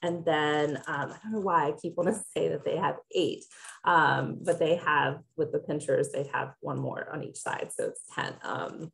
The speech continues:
so excuse me that I keep interchanging <laughs> that. I don't know why I keep wanting to say that.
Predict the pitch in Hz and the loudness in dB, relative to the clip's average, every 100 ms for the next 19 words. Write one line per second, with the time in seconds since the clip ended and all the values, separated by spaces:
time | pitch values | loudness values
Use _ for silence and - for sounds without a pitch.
0 | - - - - - 160 135 - 143 165 | -12 -4 -2 -2 -4 -6 -4 -2 -2 -2
1 | - - _ _ - - _ - _ - | -4 -14 _ _ -20 -20 _ -20 _ -4
2 | 185 180 - 165 180 220 202 156 185 185 | 0 0 2 2 4 4 4 6 2 2
3 | 214 185 156 143 185 156 - 151 - - | -2 -2 -4 -4 -6 -8 -8 -8 -6 -4
4 | - | -4